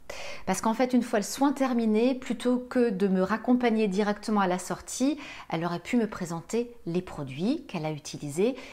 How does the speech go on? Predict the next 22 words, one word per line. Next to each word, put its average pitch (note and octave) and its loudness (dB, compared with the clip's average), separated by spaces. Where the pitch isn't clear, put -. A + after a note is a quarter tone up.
et D#3+ -4
puis - -8
aussi C#4 -2
m'expliquer A3 0
leur D#3+ -2
mode F3 0
d'utilisation. D#3+ -4
Euh, D#3+ 0
elle G#3 2
aurait B3+ 2
pu, D4+ 0
euh, F3+ 2
me G#3 6
présenter A3 0
la F#3 0
carte - -8
des D#3 -4
soins C#4+ 2
qu'elle G3 0
aurait F3 -2
brièvement E3+ -2
commentée A3 0